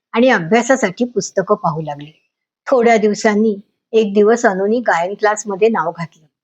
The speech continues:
मकरनच्या उपस्थितीतच तिने तिथे पाऊल टाकलं. तिला पाहून मकरन म्हणाला,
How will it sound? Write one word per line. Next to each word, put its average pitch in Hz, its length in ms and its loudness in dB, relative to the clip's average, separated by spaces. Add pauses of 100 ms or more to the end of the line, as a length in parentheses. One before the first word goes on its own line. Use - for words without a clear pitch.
(380)
मकरनच्या 294 520 2
उपस्थितीतच 240 1040 0
तिने 214 240 0
तिथे 208 280 -4
पाऊल 180 300 0
टाकलं. 170 380 -6 (640)
तिला 247 240 2
पाहून 226 420 2
मकरन 208 380 0
म्हणाला, 196 360 -2